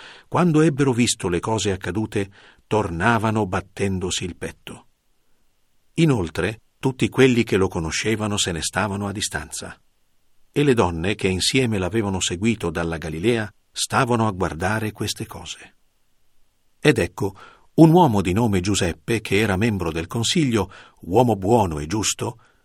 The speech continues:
quest'uomo non aveva votato a favore del loro disegno e della loro azione, era di Arimatea, città dei Giudei, e aspettava il regno di Dio. Quest'uomo andò da Pilato e chiese il corpo di Gesù.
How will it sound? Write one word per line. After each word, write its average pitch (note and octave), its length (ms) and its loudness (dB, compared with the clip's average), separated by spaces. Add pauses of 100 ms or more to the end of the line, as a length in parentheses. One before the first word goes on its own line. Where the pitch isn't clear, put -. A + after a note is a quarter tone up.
(180)
quest'uomo G#2+ 520 2
non G#2+ 160 0
aveva G2+ 260 0
votato G2 480 0
a E2+ 40 -2
favore F#2+ 380 0
del F2 140 -2
loro F#2+ 220 -2
disegno F2+ 500 0
e E2 60 -2
della F2 220 -4
loro G2+ 220 -2
azione, B2+ 480 0 (340)
era D3+ 260 2
di B2+ 160 0
Arimatea, A#2+ 600 0
città A#2 400 -4
dei A#2 180 0
Giudei, D#2 440 -4 (320)
e F#2 140 -4
aspettava G#2+ 680 -2
il G2 160 -2
regno G#2+ 300 -2
di G#2 120 -2
Dio. E2 400 -10 (760)
Quest'uomo A#2 640 4
andò F2 360 2
da F#2+ 120 -2
Pilato G#2+ 540 0
e F2 80 0
chiese B2 380 4
il F#2+ 120 -2
corpo A2 420 -2
di G2+ 140 -2
Gesù. F#2+ 340 -6